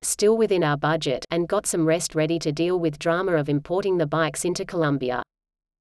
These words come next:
To be honest, the process turned out to be very straightforward,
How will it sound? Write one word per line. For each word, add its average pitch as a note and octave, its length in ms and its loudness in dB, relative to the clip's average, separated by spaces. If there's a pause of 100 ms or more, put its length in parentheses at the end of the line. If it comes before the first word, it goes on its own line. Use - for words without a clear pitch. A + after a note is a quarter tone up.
(200)
To G#3 120 -4
be G3+ 160 2
honest, A3+ 360 2
the A3 80 0
process E3 560 0
turned G#3 320 0
out D3+ 220 0
to D3+ 100 -4
be C#3 100 0
very F3 320 0
straightforward, D#3+ 920 0